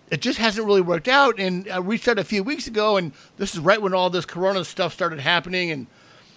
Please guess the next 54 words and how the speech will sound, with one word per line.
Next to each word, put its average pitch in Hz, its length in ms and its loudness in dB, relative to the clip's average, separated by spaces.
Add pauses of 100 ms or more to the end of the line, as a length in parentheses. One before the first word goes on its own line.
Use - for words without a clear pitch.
(140)
he's 135 120 -4
like, 151 180 4
"You 147 80 -4
know, 147 80 2
my 135 140 -2
kid's 156 300 -2
out, 156 320 4
you 139 120 -2
know, 135 180 0
my 123 140 -8
kid's 165 200 0
out 156 100 4
of 131 60 -4
school 165 200 0
right 156 120 2
now. 156 160 2
I 143 40 2
really 139 200 2
don't 147 140 0
have 131 140 2
the 117 40 -4
time." 156 440 0
And 143 120 0
then 139 120 0
I, 131 80 -2
I 123 240 -8
checked 156 260 0
back 151 180 4
with 143 140 0
him 143 140 0
this 139 180 -2
last 139 260 2
week, 151 280 0
and 127 120 0
he's 110 120 -4
like, 117 200 -4
"Let's 120 260 -4
work 127 200 -2
on 170 180 2
it." 180 160 2
And, 120 140 -2 (720)
uh, 135 280 4 (240)
I 127 60 -2
really 143 240 6
appreciate 160 380 4
him 143 100 0
coming 147 240 0
on. 147 180 4
That 156 80 -4
was 117 140 -2
really 151 280 2
cool 156 280 6
of 135 60 0
him. 151 260 0